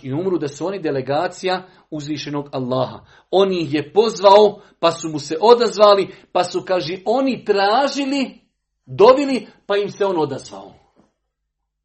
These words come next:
Subhanallah, biti delegacija kod uzvišenog Allaha, gazija i čovjek koji je krenuo na hadž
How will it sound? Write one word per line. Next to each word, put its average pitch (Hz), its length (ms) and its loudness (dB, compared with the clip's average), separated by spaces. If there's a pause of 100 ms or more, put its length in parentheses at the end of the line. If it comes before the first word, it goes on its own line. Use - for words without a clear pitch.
(320)
Subhanallah, 110 640 -20
biti 139 260 -14
delegacija 127 680 -14
kod 131 160 -12
uzvišenog 123 640 -16
Allaha, 110 560 -14 (320)
gazija 147 800 -6 (200)
i 131 80 -16
čovjek 156 220 -8
koji 135 100 -10
je - 40 -20
krenuo 147 200 -8
na 151 160 -6
hadž 160 220 -8